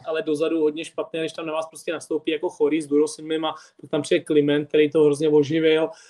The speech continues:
jo, tak, tak je to těžký, protože ty kluci prostě mají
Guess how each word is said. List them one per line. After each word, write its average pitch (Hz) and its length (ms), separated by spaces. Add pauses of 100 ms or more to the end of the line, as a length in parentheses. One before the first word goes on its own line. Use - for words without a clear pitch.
(120)
jo, 156 240
tak, 160 180
tak - 180
je 165 60
to 160 100
těžký, 151 340
protože - 180
ty 160 120
kluci 165 260
prostě 156 240
mají 160 260